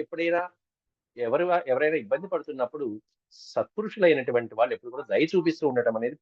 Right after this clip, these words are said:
మహాపురుషుల లక్షణం. అటువంటి ఆ దయని నా మీద, నా పట్ల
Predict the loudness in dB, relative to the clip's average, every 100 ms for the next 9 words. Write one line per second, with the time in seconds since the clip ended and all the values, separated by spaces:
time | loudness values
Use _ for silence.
0 | _ -12 -4 -4 -6 _ -14 -4 -4 -4
1 | -10 -14 -16 -16 _ _ _ _ _ _
2 | _ -4 4 6 8 8 8 10 6 4
3 | 2 2 0 -8 -20 _ -8 -8 -8